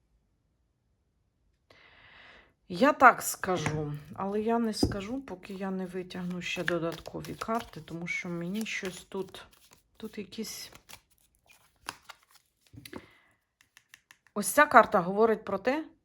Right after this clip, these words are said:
що була колись вкладена якась по п'янки, на дурну голову, якась, якийсь договір, бачите?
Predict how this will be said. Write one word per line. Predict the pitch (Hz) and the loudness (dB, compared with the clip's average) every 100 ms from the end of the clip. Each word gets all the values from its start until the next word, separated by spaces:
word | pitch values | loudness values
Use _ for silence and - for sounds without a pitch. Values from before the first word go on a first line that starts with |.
| _ | _
що | - - 226 | -6 2 4
була | 185 240 285 190 131 - - _ - - | 4 2 2 2 0 -4 -18 _ -18 4
колись | 220 226 190 143 - - _ _ - | 8 10 8 6 -2 -14 _ _ -10
вкладена | - 196 254 226 165 | 2 8 8 6 0
якась | 151 160 165 226 226 | 0 -2 2 2 2
по | - - | -6 -4
п'янки, | 262 - 151 131 143 - 208 - _ _ _ _ _ _ _ _ _ | -4 2 2 2 -2 -10 -16 -18 _ _ _ _ _ _ _ _ _
на | - 208 | 2 4
дурну | 247 262 330 | 6 8 8
голову, | 208 165 151 151 160 226 - _ _ _ _ _ - | 8 6 4 2 -2 -6 -10 _ _ _ _ _ -4
якась, | 180 254 262 196 - - | 4 6 6 2 -12 -8
якийсь | 180 214 - - 311 - | 4 4 4 4 4 4
договір, | 160 190 156 156 185 214 - _ | 4 6 8 4 0 -4 -10 _
бачите? | - 226 - - 156 | 0 2 0 -8 -14